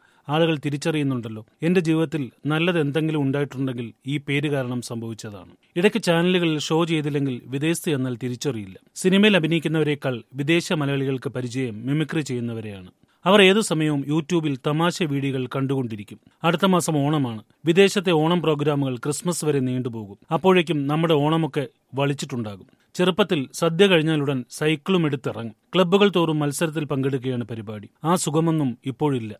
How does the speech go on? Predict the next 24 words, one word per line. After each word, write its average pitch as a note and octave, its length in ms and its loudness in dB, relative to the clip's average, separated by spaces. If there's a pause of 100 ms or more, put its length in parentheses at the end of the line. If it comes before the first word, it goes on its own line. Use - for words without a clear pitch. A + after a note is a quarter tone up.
(180)
റെസിഡൻസ് G3+ 460 0
അസോസിയേഷന്റെ D#3+ 600 -2
ഓണാഘോഷമൊന്നും D3 840 0 (120)
ക്ലബ്ബുകളുമായി C#3+ 840 -2 (100)
താരതമ്യപ്പെടുത്താൻ D3 800 0
പറ്റില്ല. G#2+ 320 -12 (280)
കല്യാണമൊക്കെ F#3 500 4
കഴിഞ്ഞപ്പോൾ D3 640 0
തിരുവോണത്തിന് D#3+ 580 0
രാവിലെ D3+ 340 0
തറവാട്ടിലെത്തി C3+ 840 -4
അമ്മയെ D3 300 -2
കണ്ട് C3 280 -4 (200)
ഭാര്യയെ D3 380 0
അവിടെയാക്കി C3 640 -6
പരിപാടിക്ക് C#3 500 -2
പോകും. G#2 260 -14 (300)
ഓണസദ്യ F3 480 2
കഴിക്കുന്നത് C#3 500 -2
രാത്രി C#3+ 240 -4
പന്ത്രണ്ട് C#3+ 380 -2
മണിക്കായിരിക്കും. A#2 560 -8 (100)
ക്ലബ്ബുകളുടെ F3+ 480 4
പരിപാടിയാണെങ്കിൽ D3 800 0